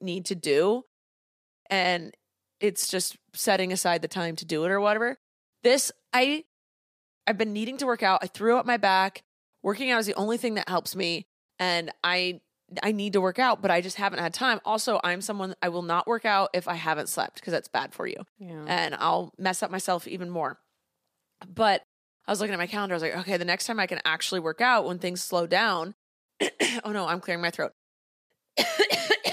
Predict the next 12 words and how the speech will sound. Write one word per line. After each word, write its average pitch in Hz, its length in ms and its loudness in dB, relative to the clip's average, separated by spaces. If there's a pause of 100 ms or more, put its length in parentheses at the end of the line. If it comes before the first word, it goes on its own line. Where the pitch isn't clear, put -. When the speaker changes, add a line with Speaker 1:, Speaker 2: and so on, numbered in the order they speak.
(220)
Speaker 2:
You're 262 80 -2
getting 320 280 6
old. 277 320 6 (220)
Speaker 1:
Ah! 587 360 8 (520)
Is 233 480 4 (440)
January 214 540 2
first. 202 480 2
And 233 140 4
I 247 80 6
was 254 100 4
like, 302 200 2 (300)
"No, 330 640 8